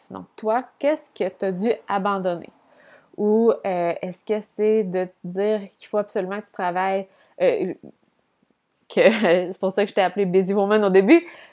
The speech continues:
Est-ce que t'es du type à penser que plus tu travailles, plus tu vas avoir de bons résultats, donc il faut travailler fort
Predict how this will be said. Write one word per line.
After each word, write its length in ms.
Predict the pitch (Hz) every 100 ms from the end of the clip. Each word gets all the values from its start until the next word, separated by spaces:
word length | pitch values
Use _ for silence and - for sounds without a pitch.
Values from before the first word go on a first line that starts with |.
| _ _ -
Est-ce 240 | 196 190
que 120 | 370 415
t'es 120 | 233
du 140 | 180 180
type 280 | 233 226 -
à 100 | 196
penser 420 | - 190 190 226
que 120 | 220 185
plus 360 | - 240 247
tu 120 | 254
travailles, 840 | - 202 185 185 190 240 202 175 175 _ _ _ _ _ _ _ _ _ _
plus 200 | 220 220
tu 120 | 208
vas 80 | 185
avoir 220 | 196 196
de 260 | 190 180
bons 160 | 180 196
résultats, 480 | 196 190 180 226 220
donc 180 | 196 190
il 40 |
faut 200 | 220 196
travailler 400 | 208 214 196 196
fort 480 | 190 214 202 233 233